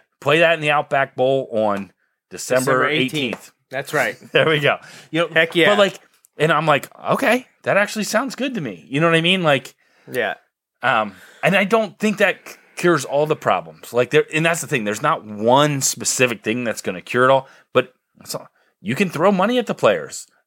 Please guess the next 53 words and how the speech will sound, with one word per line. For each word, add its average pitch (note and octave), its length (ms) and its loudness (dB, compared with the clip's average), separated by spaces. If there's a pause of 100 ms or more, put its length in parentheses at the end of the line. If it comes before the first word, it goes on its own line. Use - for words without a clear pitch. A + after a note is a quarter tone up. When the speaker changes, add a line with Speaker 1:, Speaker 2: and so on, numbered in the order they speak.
Speaker 1:
I, G#2+ 100 -8 (160)
I B2 100 2
don't F3+ 180 -2
know E3 100 -2
how D#3+ 180 0
to D3+ 120 -2
do F3 220 2
it, - 300 0
but A#2+ 100 -6
you C3+ 100 -6
can D3 200 -6
do D3 260 0
it. - 240 2 (420)
You C3+ 120 -6
know D3+ 80 0
what D3+ 80 2
I D#3 40 -2
mean? D#3+ 160 -4
Like, C3+ 140 -2
Speaker 2:
Well, F3+ 60 0
Speaker 1:
it F3+ 40 -4
Speaker 2:
that's A3 180 2
Speaker 1:
can F3 100 0
Speaker 2:
what, G#3+ 60 0
Speaker 1:
be F3+ 100 0
Speaker 2:
like, E3 100 4
Speaker 1:
done. F#3 360 2
Speaker 2:
to F#3 100 -2
bring F#3 200 -2
it F3 120 -4
back E3+ 240 0
around D3+ 460 -2
to, C3+ 460 -8 (460)
there's D3 160 -2
gotta E3+ 300 2
be E3 160 2
a D#3+ 80 2
way D3 360 0
to C#3+ 220 -10
ensure C#3+ 440 -2
the C#3 120 -4
guys C3 360 0
don't C3 300 -4
leave - 100 0
Speaker 1:
Yeah. - 160 0
Speaker 2:
while C3 140 0
also C#3 360 -2
protecting C#3 880 -6
themselves D3 720 0
Speaker 1:
Right. A2+ 80 -20
Speaker 2:
for D3+ 360 -2
their C3 180 -4
future D3 540 -4